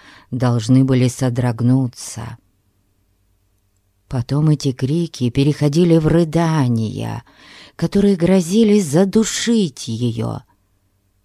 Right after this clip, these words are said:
хотя глаза ее с блуждающим взглядом были сухи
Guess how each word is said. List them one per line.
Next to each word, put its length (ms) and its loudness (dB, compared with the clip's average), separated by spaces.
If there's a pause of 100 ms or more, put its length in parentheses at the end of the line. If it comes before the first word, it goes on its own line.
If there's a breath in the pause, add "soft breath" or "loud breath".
(160)
хотя 320 -6
глаза 480 -2
ее 400 -4
с 80 -10
блуждающим 800 -2
взглядом 840 -4 (460 soft breath)
были 380 -2
сухи 920 -6